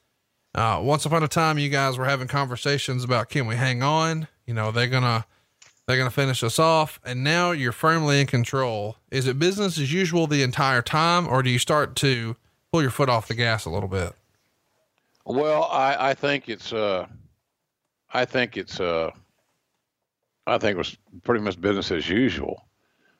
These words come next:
Speaker 2: Uh, it, because, but business as usual, meaning that it was, uh, uh, you know, the business kept growing and evolving.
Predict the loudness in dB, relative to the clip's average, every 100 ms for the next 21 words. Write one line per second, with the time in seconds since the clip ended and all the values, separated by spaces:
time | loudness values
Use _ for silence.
0 | -4 0 2 4 2 0 -4 _ -2 0
1 | 0 0 0 2 2 0 -2 -2 0 0
2 | 2 0 0 0 0 0 0 2 0 2
3 | 0 0 0 0 -2 -10 _ _ _ _
4 | _ -4 -2 2 0 0 0 2 4 2
5 | 0 -8 -20 -20 _ _ _ _ _ _
6 | _ _ _ -14 -10 -10 -10 -10 -14 -16
7 | -4 0 2 0 -2 _ _ _ _ _
8 | _ _ _ -8 -2 0 0 2 -2 0
9 | 2 2 2 -2 -4 -2 2 2 2 -2